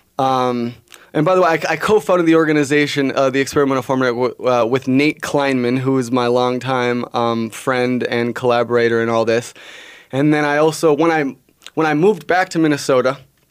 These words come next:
I, we, we brought the seed company as-, um, operations here, and I managed that here with my brother Colty and his partner Kiera.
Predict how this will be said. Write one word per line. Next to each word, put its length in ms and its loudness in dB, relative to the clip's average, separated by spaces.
I, 460 2
we, 180 -2
we 140 2
brought 240 0
the 60 -2
seed 340 -4
company 500 0
as-, 320 -4
um, 440 0
operations 640 0
here, 360 2
and 160 -2
I 140 0
managed 460 -2
that 180 0
here 300 -2
with 180 -2
my 140 -4
brother 300 0
Colty 640 -2
and 120 -6
his 160 -8
partner 340 -4
Kiera. 600 0